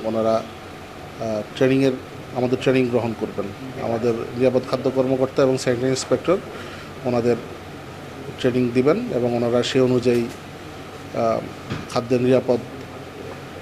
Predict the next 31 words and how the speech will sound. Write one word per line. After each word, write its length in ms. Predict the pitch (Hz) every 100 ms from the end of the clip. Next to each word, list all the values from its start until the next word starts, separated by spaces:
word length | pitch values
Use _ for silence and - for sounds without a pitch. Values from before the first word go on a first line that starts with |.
| - - - - - -
স্বাস্থ্যসম্মত 640 | - 120 - - 131 123 131
প্রক্রিয়া 300 | 131 131 123
অনুসরণ 380 | 123 - 135 127
করেই, 220 | 131 127
আহ, 580 | 117 - - 123 113 110 - - -
খাবার 180 | - 120 113
পরিবেশন 380 | 123 120 117 123 117
করবেন, 320 | 113 113 107 - - - -
এই 100 | 127
মর্মে 340 | 123 113 117
আমাদেরকে 420 | 113 110 113 - 117 - - - - -
মুচলেকা 340 | 131 - 120 117
দিয়েছেন। 360 | 107 104 - 101 101 - - - - - - - - -
জরিমানা 380 | 147 156 165 165
করা 260 | - 175 185
বা 140 | 196
শাস্তি 380 | - 139 - 151
দেওয়াটাই 400 | 143 139 160 180
আমাদের, 300 | 143 139 143
আহ, 500 | 139 - 135 120 113 113
মূল 240 | 120 127 135
উদ্দেশ্য 360 | 127 135 -
না। 220 | 143 113 156 - - - - -
আমাদের 280 | 123 131 143
মূল 220 | 131 131
উদ্দেশ্য 360 | 127 139 135 156
হচ্ছে 420 | 147 - 156 139 120
জীবন 300 | 127 131 139
ও 80 |
স্বাস্থ্য 340 | 139 131 - 143
সুরক্ষায় 580 | - 139 135 - 139